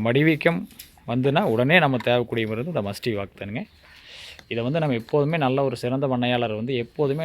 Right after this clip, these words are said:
நாம் நாலு மருந்து வந்து ஸ்டாக்ல வச்சுட்டே இருக்கணுங்க. எப்போதுமே நாம் வாங்கி வச்சிருக்கணுங்க. நானே பார்த்தீங்கன்னா இப்போ என்கிட்ட இல்லாம போச்சு. இப்போ எப்போதும் வச்சிருப்பேன், இந்த டைம் இல்ல. சரி, அந்த பச்சை கலர் டியூப் எப்போதும் வச்சிருப்பேனுங்க. அதனால உடனடியா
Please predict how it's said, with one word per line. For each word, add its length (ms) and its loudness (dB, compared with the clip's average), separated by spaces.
நாம் 200 -2
நாலு 240 -6
மருந்து 280 -6
வந்து 180 -10
ஸ்டாக்ல 380 -6
வச்சுட்டே 260 -10
இருக்கணுங்க. 360 -14
எப்போதுமே 400 0
நாம் 180 -4
வாங்கி 240 -2
வச்சிருக்கணுங்க. 500 -8
நானே 260 4
பார்த்தீங்கன்னா 360 0
இப்போ 140 -2
என்கிட்ட 360 -6
இல்லாம 300 -2
போச்சு. 240 -10
இப்போ 180 -12
எப்போதும் 260 0
வச்சிருப்பேன், 460 -4
இந்த 200 -4
டைம் 220 -2
இல்ல. 140 -4
சரி, 200 4
அந்த 180 0
பச்சை 220 0
கலர் 180 0
டியூப் 180 0
எப்போதும் 220 2
வச்சிருப்பேனுங்க. 480 -8
அதனால 340 -2
உடனடியா 360 0